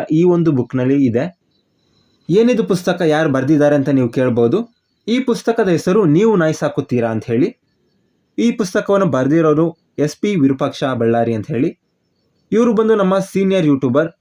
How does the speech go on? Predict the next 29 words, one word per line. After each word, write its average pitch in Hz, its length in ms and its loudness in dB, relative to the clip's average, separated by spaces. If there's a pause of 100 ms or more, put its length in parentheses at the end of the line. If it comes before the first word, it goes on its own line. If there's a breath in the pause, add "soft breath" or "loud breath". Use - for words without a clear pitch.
(1000)
ನಾನು 208 220 0
YouTube 208 360 0
ಚಾನೆಲ್ 208 260 0
ಶುರು 180 220 2
ಮಾಡೋಕ್ಕಿಂತ 170 420 0
ಮುಂಚೆನೇ 147 420 0
ಇವರ 143 180 2
YouTube 127 420 -2
ಚಾನೆಲ್ 120 280 -2
ಇತ್ತು. 160 400 -6 (640)
ಡಾಗ್ಸ್ 185 340 -4
ಬಗ್ಗೆ 214 220 2
ತುಂಬಾನೇ 190 440 2
ವಿಷಯವನ್ನು 165 540 2
ಇವರ 139 260 2
ಚಾನಲಲ್ಲಿ 131 540 0
ವಿಡಿಯೋ 123 240 0
ಮಾಡಿದ್ದಾರೆ. 113 600 -4 (960)
ಇವರು 233 180 2
ಬಂದು 226 260 2
ಪೊಲೀಸ್ 196 340 0
ಅಧಿಕಾರಿ, 147 540 0 (220)
ಪೊಲೀಸ್ 185 400 -2
ಡಾಗ್ 147 180 0
ಸ್ಕ್ವಾಡ್‌ನಲ್ಲಿ 135 560 0
ಅನೇಕ 135 360 -2
ವರ್ಷ 123 220 -2
ಕೆಲಸನ 120 540 -4
ನಿರ್ವಹಿಸಿದ್ದಾರೆ. 117 960 -4